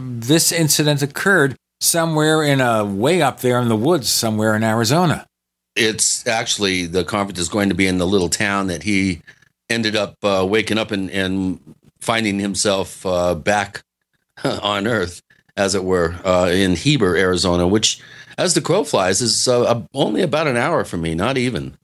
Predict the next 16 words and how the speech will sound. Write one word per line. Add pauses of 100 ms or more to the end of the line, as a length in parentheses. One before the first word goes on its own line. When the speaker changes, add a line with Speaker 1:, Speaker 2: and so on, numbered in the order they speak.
(120)
Speaker 2:
Uh,
if
I
could, (480)
you
know,
get
on
my,
uh,
my
little
personal,
uh, (160)
helicopter (800)
and